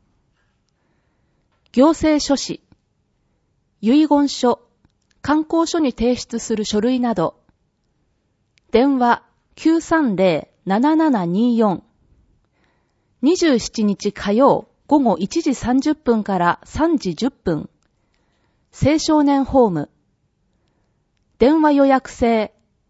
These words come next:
受付は四月二十五日金曜から。行政。国、県、市役所に対する苦情、要望など。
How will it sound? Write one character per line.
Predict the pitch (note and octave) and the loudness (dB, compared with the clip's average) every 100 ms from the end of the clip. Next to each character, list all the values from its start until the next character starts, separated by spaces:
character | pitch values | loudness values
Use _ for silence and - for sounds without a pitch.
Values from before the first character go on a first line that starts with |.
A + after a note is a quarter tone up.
| _ _ _ _ _ | _ _ _ _ _
受 | G3+ D4 D#4 | -6 -4 -4
付 | - C4+ | -2 -2
は | A#3+ A#3 - | 2 2 0
四 | - B3+ | -4 0
月 | E4 E4+ | 0 2
二 | E4 | 0
十 | D#4 A#3+ | 2 2
五 | F#3+ A3 | 2 0
日 | G#3 - F#3 | 0 -4 -10
金 | - D4+ D4+ | -2 0 2
曜 | D#4 B3 | 2 0
か | F#3 | -2
ら。 | D3+ - _ _ _ _ _ _ _ _ _ _ _ _ _ _ _ _ _ _ _ - | -6 -8 _ _ _ _ _ _ _ _ _ _ _ _ _ _ _ _ _ _ _ 0
行 | D#4+ | 2
政。 | D#4 - G3+ E3 - _ _ _ _ _ _ _ _ _ _ _ _ | 2 0 -4 -4 -10 _ _ _ _ _ _ _ _ _ _ _ _
国、 | A#3 A#3 C#4+ C#4 _ _ _ _ | 0 2 2 0 _ _ _ _
県、 | - D4+ A#3 - _ _ _ _ | -2 0 0 -4 _ _ _ _
市 | - C4 | -8 0
役 | E4+ - | 0 0
所 | E4+ | -2
に | C4+ A#3+ | 0 -2
対 | A3 G#3+ | -2 -4
す | - G3 | -2 -2
る | F#3+ - _ _ _ | -2 -4 _ _ _
苦 | - G#3 | -2 0
情、 | C4 C#4 B3+ - _ | 4 4 4 0 _
要 | F3 G#3+ C#4 | 2 4 4
望 | C#4 C4+ | 4 4
な | A#3 | 2
ど。 | F3 - | 0 -4